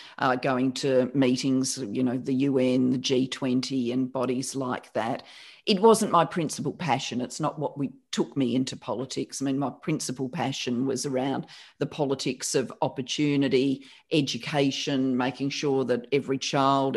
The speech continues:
every adult, uh, got the opportunity to, uh, have those empowering tools at their disposal, all of the things that come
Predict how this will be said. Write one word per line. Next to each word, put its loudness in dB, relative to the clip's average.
every -2
adult, 2
uh, 2
got 2
the 2
opportunity 2
to, 0
uh, 0
have 2
those 2
empowering 0
tools -4
at -8
their 4
disposal, -2
all 0
of -6
the -12
things -2
that -8
come -2